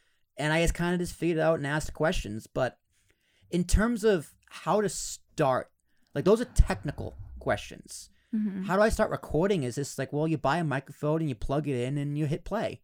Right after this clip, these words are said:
Speaker 2: Yeah.
Speaker 1: You hit record.
Speaker 2: It's a lot simpler now, especially
Speaker 1: Yeah.
Speaker 2: when
Speaker 1: Yeah.
Speaker 2: you see people do it, and there's companies like A P S that you can go to.
Speaker 1: Yeah.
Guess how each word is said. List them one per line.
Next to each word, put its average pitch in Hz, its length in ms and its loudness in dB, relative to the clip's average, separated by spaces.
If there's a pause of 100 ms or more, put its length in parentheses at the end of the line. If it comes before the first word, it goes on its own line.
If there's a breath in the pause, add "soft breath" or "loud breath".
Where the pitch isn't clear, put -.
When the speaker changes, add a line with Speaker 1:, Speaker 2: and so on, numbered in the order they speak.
(240)
Speaker 2:
Yeah. 208 280 -10
Speaker 1:
You 123 100 -6
hit - 100 -2
record. 185 420 -2
Speaker 2:
It's 214 120 -6
a 214 60 -2
lot 208 200 -2
simpler 196 400 -6
now, 185 460 -6
especially 196 420 -6
Speaker 1:
Yeah. 185 200 4
Speaker 2:
when 180 140 -8 (320)
Speaker 1:
Yeah. 190 180 2
Speaker 2:
you 196 60 0
see 196 220 -6
people 185 300 -6
do 180 200 -8
it, 180 300 -8
and 180 260 -4
there's 170 240 -8
companies 185 540 -6
like 220 260 -4
A 190 140 -2
P - 180 -8
S 165 140 -6
that 165 120 -10
you 160 120 -6
can 160 220 -10
go 165 160 -6 (100)
to. 190 240 -10
Speaker 1:
Yeah. 143 240 2